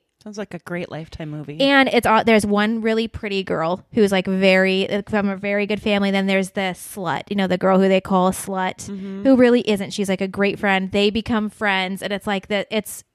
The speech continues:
Speaker 2: it's
Speaker 1: Oh, I
Speaker 2: so
Speaker 1: wanna
Speaker 2: good.
Speaker 1: watch
Speaker 2: It's
Speaker 1: that.
Speaker 2: very thirteen. You know, I loved that movie.
Speaker 1: Yeah.
Speaker 2: But,
Speaker 1: Did you ever
Speaker 2: um,
Speaker 1: watch Geordie Shore?
Speaker 2: No.
Speaker 1: Oh, okay. It just reminded me when you said it was, like, German. This one's U K. It's like the U K version of Jersey Shore.
Speaker 2: Okay.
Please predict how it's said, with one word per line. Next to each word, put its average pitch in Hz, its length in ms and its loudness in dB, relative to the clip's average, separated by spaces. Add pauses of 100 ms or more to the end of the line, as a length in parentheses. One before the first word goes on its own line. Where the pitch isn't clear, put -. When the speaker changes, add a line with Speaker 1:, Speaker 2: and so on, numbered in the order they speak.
Speaker 2:
it's - 340 0
Speaker 1:
Oh, - 20 0
I 226 40 2
Speaker 2:
so 214 200 6
Speaker 1:
wanna 214 140 2
Speaker 2:
good. 185 60 2
Speaker 1:
watch 170 240 -6
Speaker 2:
It's 285 220 2
Speaker 1:
that. 240 40 -4
Speaker 2:
very 285 240 4
thirteen. 233 640 0
You 220 140 0
know, 226 100 4
I 202 120 4
loved 196 260 0
that 185 260 -2
movie. 202 120 -6
Speaker 1:
Yeah. 190 400 -4 (640)
Speaker 2:
But, 233 120 4
Speaker 1:
Did 220 100 4
you 220 60 6
ever 214 80 4
Speaker 2:
um, 196 60 2
Speaker 1:
watch - 380 -4
Geordie 185 320 -6
Shore? 185 440 -6 (420)
Speaker 2:
No. 202 360 6 (160)
Speaker 1:
Oh, 156 180 -10
okay. - 340 -16 (120)
It 190 140 -4
just - 220 -4
reminded 160 320 4
me 151 100 -4
when 151 140 -2
you 151 80 -4
said 156 180 -6
it 147 40 -6
was, 139 180 -8
like, 131 180 -8 (380)
German. 147 340 2
This 180 160 -2
one's 175 240 0
U 147 80 -2
K. 143 240 -4
It's - 140 0
like 220 160 2
the 170 260 4 (320)
U 185 160 0
K 175 220 2
version 156 340 0
of 143 140 -4
Jersey 165 320 0
Shore. 202 400 0 (360)
Speaker 2:
Okay. 233 480 4